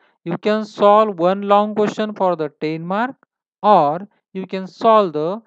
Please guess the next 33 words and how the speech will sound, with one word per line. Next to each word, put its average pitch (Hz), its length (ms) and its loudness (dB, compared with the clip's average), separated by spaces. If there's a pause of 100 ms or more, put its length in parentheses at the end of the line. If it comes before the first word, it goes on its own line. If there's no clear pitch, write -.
(380)
two 269 220 -2
short 175 420 -2
questions 156 440 -10
for 240 260 -6 (260)
five, 180 280 -2
five 120 180 -6
mark. 101 180 -14 (420)
So 170 140 -8
this 165 200 -10
same 247 460 -4
pattern 190 480 -2 (280)
for 160 160 -2
the 156 120 -6
question 156 320 -8
number 143 320 -6
one, 160 380 0 (440)
question 151 320 -6
number 143 300 -8 (160)
two, 220 380 -4 (260)
question 147 320 -8
number 143 240 -8 (180)
three, 240 380 -6 (220)
and 156 140 -16
question 139 260 -10
number 165 260 -8 (160)
four. 117 220 -2 (480)
Means 143 380 -18 (800)
four 220 420 4
descriptive 190 560 -8
questions 208 680 -6 (160)
for 151 300 -2
ten 165 220 -6
marks 208 380 -6